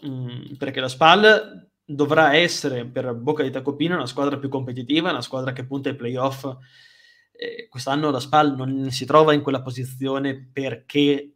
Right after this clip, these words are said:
è stata sfortunata, si trova in quella posizione perché, grosso modo, tolti quei due o tre giocatori, come vediamo,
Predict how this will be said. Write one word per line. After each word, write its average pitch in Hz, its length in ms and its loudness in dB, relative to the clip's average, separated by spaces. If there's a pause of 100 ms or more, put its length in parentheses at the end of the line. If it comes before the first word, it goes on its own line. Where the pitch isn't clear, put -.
è 135 120 -12
stata 123 200 -10
sfortunata, 120 800 -10
si - 140 -20
trova 139 160 -2
in 123 80 -8
quella 123 160 -6
posizione 160 540 -2
perché, 135 580 -4
grosso 139 400 -2
modo, 156 420 0
tolti 139 340 -2
quei 127 120 -8
due 131 100 -2
o 135 40 -4
tre 135 140 -4
giocatori, 131 520 -4
come 117 200 -16
vediamo, 120 600 -8